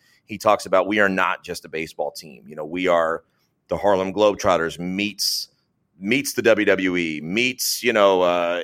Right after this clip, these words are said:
a, just this high octane Monster Jam show." You know, we've got dancing, we've got singing, we've got athletics, we've got unbelievable entrances and nonstop entertainment. And this year, I mean, it, they started as a small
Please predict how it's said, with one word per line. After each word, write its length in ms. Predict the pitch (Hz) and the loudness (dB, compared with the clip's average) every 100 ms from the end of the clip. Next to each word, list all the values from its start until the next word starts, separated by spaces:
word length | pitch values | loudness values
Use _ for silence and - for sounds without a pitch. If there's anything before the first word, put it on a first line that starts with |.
| - | -4
a, 540 | 92 90 87 92 92 82 _ _ _ _ _ _ _ - | -2 -2 -4 -6 -8 -12 _ _ _ _ _ _ _ -14
just 160 | 120 - | -10 -8
this 100 | 113 | -8
high 300 | - 107 127 | -2 0 2
octane 720 | 113 - - 107 104 101 98 | 2 0 -4 -4 -4 -6 -6
Monster 500 | 104 113 131 - 104 | 0 2 2 -2 -4
Jam 320 | 98 95 90 | 0 2 0
show." 540 | - 92 87 80 73 | 0 4 4 4 2
You 160 | 80 98 | -2 0
know, 160 | 98 95 | 2 2
we've 240 | 101 95 | 0 0
got 320 | 104 101 - | 2 0 0
dancing, 540 | 123 123 110 101 85 85 | 2 2 2 -2 -4 -2
we've 260 | 98 92 | -4 -2
got 360 | 104 98 95 95 | 2 2 2 0
singing, 520 | - 139 117 98 85 | -4 0 0 -2 -2
we've 280 | 90 101 98 | -2 -2 0
got 340 | 107 98 98 - _ _ - | 2 4 2 -4 _ _ -4
athletics, 720 | 101 107 107 139 123 101 - | -2 -2 0 4 4 2 -2
we've 280 | 104 107 87 | -6 -6 0
got 340 | 104 95 92 _ _ | 2 2 0 _ _
unbelievable 680 | 131 135 131 123 120 113 110 | 0 2 4 4 2 4 4
entrances 640 | 107 107 110 98 98 92 | 4 0 -6 -4 -4 -2
and 200 | 87 87 | -4 -4
nonstop 600 | 90 98 104 - 104 95 | 0 0 0 0 0 2
entertainment. 640 | 90 90 85 101 92 82 76 78 | -2 -4 -4 -4 -4 -8 -10 -4
And 520 | 87 85 87 87 - _ _ _ _ | 0 0 0 -4 -12 _ _ _ _
this 320 | 92 139 139 | -2 -2 -2
year, 260 | 107 123 107 | 0 4 6
I 60 | 101 | 4
mean, 160 | 110 | 2
it, 120 | 131 | -2
they 140 | - 165 | 0 0
started 420 | - 160 214 160 | 2 2 4 2
as 120 | 92 | 0
a 60 | - | -4
small 880 | - - 110 98 101 107 113 117 | -8 -6 0 4 6 6 4 0